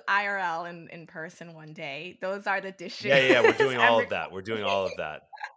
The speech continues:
Speaker 2: Absolutely.
Speaker 1: <laughs>
Speaker 2: Absolutely.
Speaker 1: Okay, so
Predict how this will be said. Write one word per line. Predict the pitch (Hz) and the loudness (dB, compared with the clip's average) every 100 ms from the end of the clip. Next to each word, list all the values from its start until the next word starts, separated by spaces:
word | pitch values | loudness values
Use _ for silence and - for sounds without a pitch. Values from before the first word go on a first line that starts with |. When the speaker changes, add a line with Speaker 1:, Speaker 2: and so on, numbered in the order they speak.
| - | -8
Speaker 2:
Absolutely. | 104 107 - 101 87 82 - - | -6 -4 -6 -10 -8 -6 -6 -6
Speaker 1:
<laughs> | - 762 - | -10 -10 -8
Speaker 2:
Absolutely. | 95 101 - 92 76 76 71 - 622 - _ - - - - - 359 370 - _ - | -6 -6 -8 -12 -12 -14 -12 -10 -10 -12 _ -16 -14 -16 -18 -18 -16 -18 -20 _ -6
Speaker 1:
Okay, | 285 285 | -4 -4
so | 233 285 | -6 -8